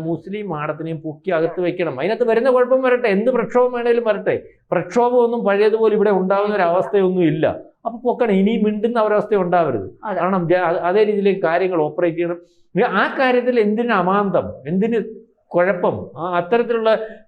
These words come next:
Speaker 1: ആ ജനാധിപത്യ മര്യാദയൊന്നും വേണ്ടതായിട്ടില്ല. കാരണം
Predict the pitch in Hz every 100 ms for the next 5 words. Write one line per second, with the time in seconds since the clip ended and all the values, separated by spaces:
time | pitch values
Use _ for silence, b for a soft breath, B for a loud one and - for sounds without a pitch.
0 | - 196 202 170 190 202 202 202 196 202
1 | 202 190 196 196 190 190 185 180 156 175
2 | 180 175 165 135 131 165